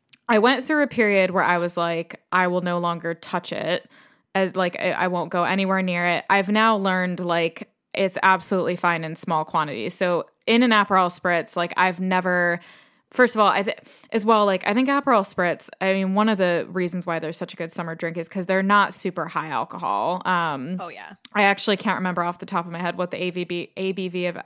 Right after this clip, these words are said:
Speaker 1: Aperol is, but I don't think it's that high. I think it's probably twenty something.
Speaker 2: It's
Speaker 1: Um,
Speaker 2: low, yeah.
Speaker 1: Yeah, and then,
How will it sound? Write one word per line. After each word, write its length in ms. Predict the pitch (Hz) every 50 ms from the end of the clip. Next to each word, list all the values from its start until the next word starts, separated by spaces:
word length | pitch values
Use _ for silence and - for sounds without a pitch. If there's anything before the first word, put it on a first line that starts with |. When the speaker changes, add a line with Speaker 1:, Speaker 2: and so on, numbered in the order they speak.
| _ -
Speaker 1:
Aperol 460 | - 180 175 - 202 202 202 202 202 208
is, 80 | 196 196
but 100 | - -
I 40 | 180
don't 200 | - 165 165 170
think 140 | 185 185 185
it's 120 | 185 -
that 160 | 190 180 160 175
high. 260 | - 180 160 - 117
I 60 | 160
think 160 | - 175 170
it's 80 | 165 -
probably 260 | - - 196 190 175
twenty 380 | 180 - - - 175 165 170 175
something. 640 | 180 - 185 185 - - 214 220 220 226 233 247 254 - - - - - - -
Speaker 2:
It's 200 | 208 208 - -
Speaker 1:
Um, 360 | 208 196 185 175 156 151 151
Speaker 2:
low, 60 | 175
yeah. 380 | 185 165 165 160 - - - 180 - _ _ - 240
Speaker 1:
Yeah, 260 | 220 208 190 170 -
and 180 | - 196 202 196
then, 380 | 190 190 190 185 180 180 180